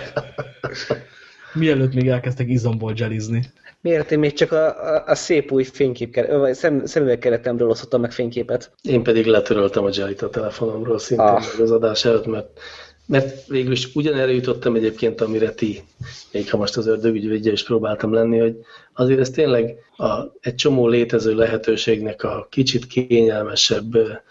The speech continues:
Speaker 3: keretbe szervezése, és ez a projekt így semmi másra nem jó, mint, ö, nagyon sok venture capital pénzének a, a lenyúlására. Tehát a Bistón a nagy nevével odaállt. Tehát ez a,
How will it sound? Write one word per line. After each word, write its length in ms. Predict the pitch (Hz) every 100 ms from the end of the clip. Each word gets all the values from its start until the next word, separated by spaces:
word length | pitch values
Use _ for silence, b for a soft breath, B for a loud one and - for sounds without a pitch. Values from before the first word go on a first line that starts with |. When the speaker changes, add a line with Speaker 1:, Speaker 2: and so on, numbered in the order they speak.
| B B
Speaker 3:
keretbe 440 | - 120 110 101
szervezése, 760 | 104 113 117 120 120 123 - 113
és 140 | 107
ez 120 | 127 117
a 140 | 110
projekt 440 | - 117 113 107 123
így 240 | 113 113 B B B
semmi 340 | - 117 110
másra 380 | 104 101 - 117
nem 200 | 110 104
jó, 200 | 104 101
mint, 340 | 101 101 -
ö, 180 | 110 101 101 - B B B -
nagyon 280 | 110 101
sok 220 | 101 113 -
venture 440 | 110 107 - 107
capital 800 | - 107 110 107 107 104 104 - _
pénzének 640 | 117 104 101 101 101 104
a, 340 | 110 101 - - _
a 120 | -
lenyúlására. 1040 | 113 104 101 101 98 - 113 104 101 - -
Tehát 200 | - -
a 60 | 113
Bistón 540 | 120 123 - 117 113
a 60 | 107
nagy 200 | 113 110
nevével 460 | 113 113 113 107 107
odaállt. 460 | 110 101 - - B B B
Tehát 200 | - 123
ez 60 |
a, 80 | 120